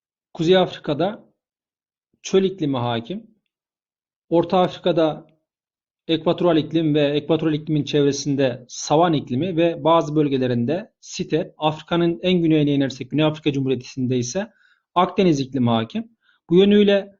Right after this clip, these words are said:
savan, step ve çöl biyomlarına bu kıtada rastlarız.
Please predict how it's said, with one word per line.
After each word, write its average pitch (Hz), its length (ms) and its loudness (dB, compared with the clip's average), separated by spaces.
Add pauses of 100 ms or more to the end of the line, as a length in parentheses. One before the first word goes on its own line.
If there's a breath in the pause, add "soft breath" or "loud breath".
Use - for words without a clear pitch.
savan, 190 800 0
step - 540 -6
ve 135 320 -2 (120)
çöl 190 360 2
biyomlarına 151 720 2
bu 165 140 -8
kıtada 180 340 -2
rastlarız. 180 640 -2